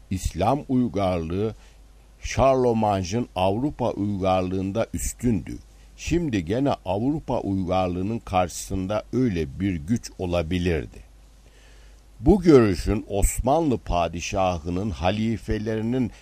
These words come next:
anayasallaştırıldığı bir zamanda Abdülhamit'in beslediği ideolojiye uygun olduğuna kuşku yoktur.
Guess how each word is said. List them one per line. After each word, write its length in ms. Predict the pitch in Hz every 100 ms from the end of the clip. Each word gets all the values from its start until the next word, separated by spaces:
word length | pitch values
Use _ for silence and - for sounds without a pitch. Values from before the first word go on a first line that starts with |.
| - -
anayasallaştırıldığı 1700 | 104 110 127 120 117 - 113 113 110 104 - - 110 117 107 120 127 90
bir 140 | 92
zamanda 760 | 78 82 85 80 82 80 110 - -
Abdülhamit'in 1000 | 98 113 123 90 107 110 - 131 104 76
beslediği 880 | 95 - - 101 95 87 101 123
ideolojiye 840 | - 95 95 92 92 92 82 87 104
uygun 520 | 76 98 98 113 123 -
olduğuna 560 | 92 87 87 92 101 -
kuşku 420 | - 95 - 101
yoktur. 460 | 80 92 - - 64